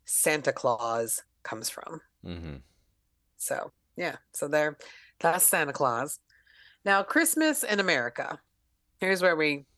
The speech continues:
Speaker 1: <laughs>
Speaker 2: Diverge.
Speaker 1: kind of, we kind of get a lot of business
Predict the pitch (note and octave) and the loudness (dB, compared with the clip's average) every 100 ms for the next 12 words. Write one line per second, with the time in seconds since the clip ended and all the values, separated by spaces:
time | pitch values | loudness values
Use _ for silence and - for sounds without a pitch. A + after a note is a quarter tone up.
0 | _ _ - E3 D#3+ G#3 - - F3 - | _ _ -14 -12 0 0 0 -4 -4 -2
1 | D#3+ - E3 F#2+ G#2 G2 G2+ G#2 B2+ C4 | -8 -6 -8 0 4 4 6 4 6 6
2 | D4 C#4+ G#3+ - _ _ - A#3 A#3 C#4 | 6 4 0 -8 _ _ -2 0 2 2
3 | E4 C4 B3 A3+ F#3+ F#3 F3+ D#3+ C#3+ C3+ | 2 2 4 4 4 4 4 2 0 0
4 | C3+ - - - | -2 -2 -6 -6